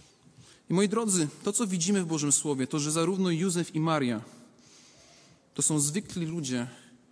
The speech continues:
których cechuje prosta, ufna wiara. To właśnie ich ufna wiara prowadzi do tego, że Bóg ich używa w niezwykły sposób. Każdy na swój własny sposób jest użyty przez Boga.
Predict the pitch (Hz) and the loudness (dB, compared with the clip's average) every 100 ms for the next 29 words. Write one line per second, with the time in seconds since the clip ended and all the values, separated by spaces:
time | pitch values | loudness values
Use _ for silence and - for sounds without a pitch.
0 | _ _ - - 156 - 151 - 170 156 | _ _ -10 -4 -4 -2 -2 0 0 0
1 | - 170 - - 147 143 143 147 135 131 | -2 -2 0 0 -2 -2 -2 0 0 0
2 | 117 113 - - - - _ _ _ _ | -4 -6 -16 -20 -20 -20 _ _ _ _
3 | _ _ _ _ 156 180 - 165 - 220 | _ _ _ _ -2 0 2 0 -2 -4
4 | - 185 170 196 180 170 165 156 175 165 | -2 -2 0 2 2 0 -2 0 0 0
5 | 165 170 160 160 156 202 - 170 165 151 | 0 0 0 0 2 0 0 -2 0 4
6 | 202 175 160 156 160 151 160 - 170 - | 4 4 2 2 2 2 -2 -4 -6 -6
7 | - 143 - 117 - - - - - _ | -4 -6 -6 -8 -16 -20 -20 -20 -20 _
8 | _ - _ _ - - 165 156 160 147 | _ -20 _ _ -10 -4 -2 -2 0 0
9 | - 143 147 143 143 135 143 135 139 131 | -2 -2 0 0 -2 -2 -2 -2 -2 -4
10 | - 131 143 135 131 127 127 113 117 | -2 -2 -4 -4 -2 -2 -2 -4 -10